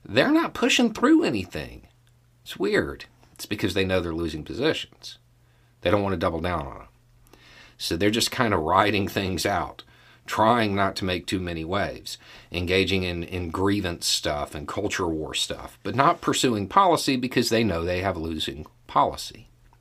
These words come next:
They don't want to drive negative voter turnout, which is where people show up not to vote for the Democratic candidate, but to vote against them.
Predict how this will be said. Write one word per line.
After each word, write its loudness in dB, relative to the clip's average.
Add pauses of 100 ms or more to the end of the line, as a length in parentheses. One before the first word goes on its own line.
(680)
They 0
don't 2 (480)
want -2
to -2
drive 2
negative 0
voter 0
turnout, -4 (340)
which -4
is -4
where -2
people -2
show 0
up -2 (460)
not 4
to 2
vote 4 (100)
for 6
the 0
Democratic -2
candidate, -4 (480)
but 2
to 0
vote 2 (100)
against 0
them. -4